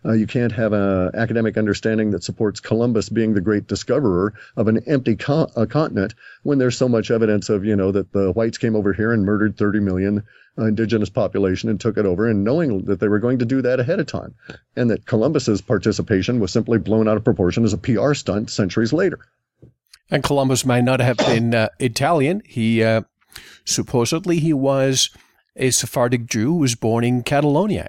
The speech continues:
Speaker 2: And, uh, because the persecution of the Inquisition at the time, he wanted to, to, uh,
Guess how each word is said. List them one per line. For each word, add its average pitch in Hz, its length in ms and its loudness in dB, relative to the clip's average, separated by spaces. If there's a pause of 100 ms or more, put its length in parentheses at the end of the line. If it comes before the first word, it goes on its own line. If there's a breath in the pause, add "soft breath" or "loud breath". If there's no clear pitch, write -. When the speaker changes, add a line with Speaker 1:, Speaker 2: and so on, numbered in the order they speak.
Speaker 2:
And, 95 260 -4
uh, 98 100 0
because 107 480 -2
the 107 220 2
persecution 123 640 0
of 123 120 2
the 113 120 2
Inquisition 120 520 0
at 113 100 2
the 104 80 -4
time, 160 360 0 (360 loud breath)
he 123 120 0
wanted 120 340 0
to, 131 240 0 (300 soft breath)
to, 135 260 2
uh, 123 100 2